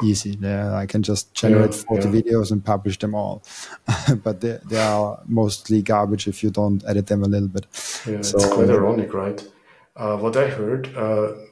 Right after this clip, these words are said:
Speaker 2: from many content creators actually now, their first, their first employee actually is just for these short form videos, right? Uh, like,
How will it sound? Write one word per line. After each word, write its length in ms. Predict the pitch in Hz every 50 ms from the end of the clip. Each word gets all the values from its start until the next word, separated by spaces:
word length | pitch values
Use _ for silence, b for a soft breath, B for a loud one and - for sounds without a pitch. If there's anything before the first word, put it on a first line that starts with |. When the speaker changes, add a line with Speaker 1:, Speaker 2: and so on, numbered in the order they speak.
| - -
Speaker 2:
from 320 | - - 120 110 104 107
many 260 | 107 113 131 143 139
content 360 | 139 - 107 104 107 113 110
creators 440 | - - 120 113 113 113 123 110 -
actually 360 | 110 104 - - - 117 113
now, 300 | 113 113 110 107 113 107 -
their 220 | - 113 110 107
first, 760 | 104 - - - 117 113 120 127 - - - - - - _
their 100 | - 113
first 400 | 104 - - 123 117 123 - -
employee 540 | 117 113 110 107 107 107 107 110 113 110 104
actually 360 | 104 104 - - - 110 107 107 107 - -
is 120 | - - -
just 280 | - - 107 104 -
for 100 | - -
these 180 | 107 107 104 -
short 220 | - - 101 95
form 320 | - - - 110 104 107 - _ _ _ _ _ _ _ _ _ _ _ _ _ _ _ _ _ _ _ _
videos, 540 | 107 104 104 104 104 101 101 101 - - - 113
right? 240 | - 55 - - - - _ _ _ _ _ _ _ _ _ _ _ _ _ _ _ _ _ _ _ _ _ _ _ _ _ -
Uh, 340 | 101 98 98 101 101 104 104 - - _
like, 300 | - - - - -